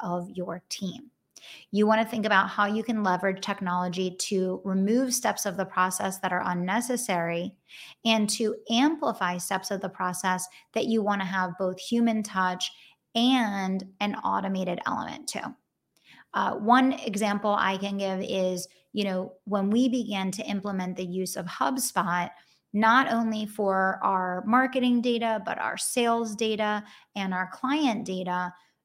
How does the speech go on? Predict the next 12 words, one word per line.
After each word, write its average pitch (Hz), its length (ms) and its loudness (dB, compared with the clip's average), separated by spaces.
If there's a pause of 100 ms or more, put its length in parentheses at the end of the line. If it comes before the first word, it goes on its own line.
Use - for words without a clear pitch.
(160)
instantly 233 920 2
it 196 120 -2
began 202 400 -2
to 190 80 -2
cut 175 420 -2 (640)
dozens 262 500 4
of 220 140 0
hours 185 500 0
out 185 200 -2
of 190 160 -6
people's 190 440 -6
workload. 196 640 -4